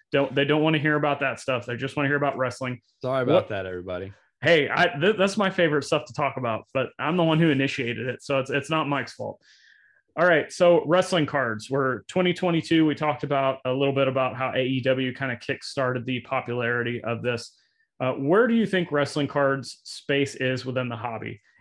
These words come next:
Speaker 1: And I'm gonna keep continuing to ask this question about why the talking heads don't wanna continue to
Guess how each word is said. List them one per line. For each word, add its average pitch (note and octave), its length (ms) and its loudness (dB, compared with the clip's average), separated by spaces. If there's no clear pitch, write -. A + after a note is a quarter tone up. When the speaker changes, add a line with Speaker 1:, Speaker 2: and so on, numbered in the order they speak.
Speaker 1:
And C3+ 440 2
I'm D3+ 280 0
gonna F3+ 200 2
keep F#3+ 320 -4
continuing F3 500 2
to - 140 -2
ask C#3+ 200 -2
this C#3+ 120 -6
question D3 500 0
about B2+ 340 -2
why C3+ 240 0
the B2+ 100 -6
talking C3 440 -2
heads B2 460 0
don't B2+ 380 -4
wanna B2+ 220 -2
continue C3 600 -2
to C3+ 360 0